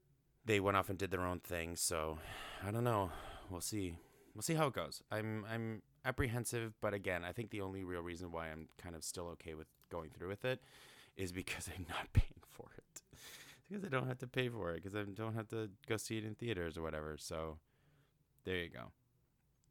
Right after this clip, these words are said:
Any hoozles. So, on to the main event, The Fox and the Hound.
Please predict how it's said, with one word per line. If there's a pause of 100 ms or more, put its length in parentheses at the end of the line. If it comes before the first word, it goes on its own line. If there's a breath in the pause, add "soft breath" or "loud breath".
(120)
Any
hoozles. (1000)
So, (520 soft breath)
on
to
the
main
event, (540 soft breath)
The
Fox
and
the
Hound.